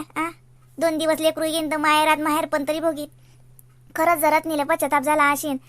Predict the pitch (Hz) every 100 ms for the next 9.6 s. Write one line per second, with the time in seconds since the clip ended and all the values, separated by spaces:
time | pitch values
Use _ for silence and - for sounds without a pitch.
0 | - - - 247 302 302 339 339 330 320
1 | 339 269 311 330 320 311 294 285 330 311
2 | 254 277 294 - - - 226 - 311 320
3 | 311 294 285 - - 285 311 - - 285
4 | 277 277 294 277 269 - 262 247 254 269
5 | 254 240 247 240 240 - 262 247 240 240
6 | - 262 285 294 285 269 294 - - -
7 | - - - - - - 294 359 311 370
8 | 370 359 349 359 359 339 349 370 349 370
9 | 339 320 311 311 311